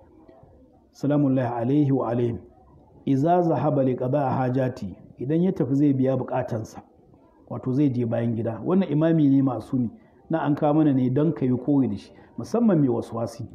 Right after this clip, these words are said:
Imami ne ma'asumi, yana so ya koyar da mu yadda za ka yaƙi zuciyanka, ka yaƙi shaiɗan, yadda za ka rabu da waswasi.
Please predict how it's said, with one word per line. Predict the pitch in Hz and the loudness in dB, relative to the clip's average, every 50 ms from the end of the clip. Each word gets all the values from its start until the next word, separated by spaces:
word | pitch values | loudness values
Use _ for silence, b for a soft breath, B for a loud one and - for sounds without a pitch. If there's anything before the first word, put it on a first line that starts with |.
| - B B B B B B B B B B B - | -20 B B B B B B B B B B B -2
Imami | 131 143 170 180 190 196 180 160 151 | 0 2 4 4 4 4 4 4 6
ne | 151 151 151 | 6 4 4
ma'asumi, | 147 143 143 127 120 - - 147 143 143 139 131 | 4 2 0 -2 -6 -2 0 2 2 4 4 4
yana | 147 156 151 139 123 | 2 2 2 0 -2
so | 120 - - 139 | -4 -4 -2 -2
ya | 127 120 107 | -2 -2 -2
koyar | - - 139 135 135 135 143 147 143 139 | -4 -2 -2 0 2 2 2 2 0 0
da | 127 123 | 0 -2
mu | 113 113 107 101 - B B B B B | -4 -4 -8 -12 -14 B B B B B
yadda | 113 131 151 160 156 143 131 | -2 0 2 2 2 2 0
za | 127 135 139 143 | 0 0 -2 -2
ka | 139 - 143 | -4 -2 -2
yaƙi | 135 127 123 123 123 120 - - 151 | 0 0 2 2 0 0 -2 -2 -2
zuciyanka, | 147 143 160 165 165 160 - - 139 131 131 135 131 - 123 - | 0 2 2 2 0 0 -2 -2 -2 0 2 0 0 -2 -4 -6
ka | - 117 | -4 -4
yaƙi | 113 117 113 - - | -4 -4 -4 -6 -8
shaiɗan, | - - 123 110 - 110 101 - - b b b b b b b - | -6 -6 -6 -6 -6 -10 -10 -12 -16 b b b b b b b -4
yadda | 131 151 160 151 151 139 | -2 0 0 2 2 2
za | 135 139 147 | 2 0 -2
ka | 139 - 135 | -2 -2 -4
rabu | 120 113 123 143 139 | -2 -2 0 0 0
da | 139 123 | 0 0
waswasi. | 117 110 - - 110 107 104 101 - - - | -2 -2 -6 -8 -8 -8 -8 -8 -10 -14 -20